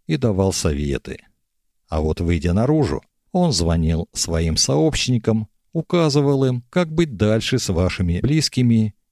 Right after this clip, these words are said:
не забывая посылать вам сообщения с угрозами. Небо на мгновение озарилось ослепительной вспышкой молнии,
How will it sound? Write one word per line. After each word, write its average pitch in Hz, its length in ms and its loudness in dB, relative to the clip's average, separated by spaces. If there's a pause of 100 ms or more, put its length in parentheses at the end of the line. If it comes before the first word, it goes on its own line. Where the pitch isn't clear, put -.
не 170 120 2
забывая 113 680 2
посылать 87 560 -2
вам 85 340 0 (240)
сообщения 78 960 -2
с - 160 -6
угрозами. 76 840 -6 (1080)
Небо 143 440 0
на 156 100 0
мгновение 120 720 2
озарилось 95 600 2
ослепительной 76 800 -2
вспышкой - 500 -2
молнии, 113 600 2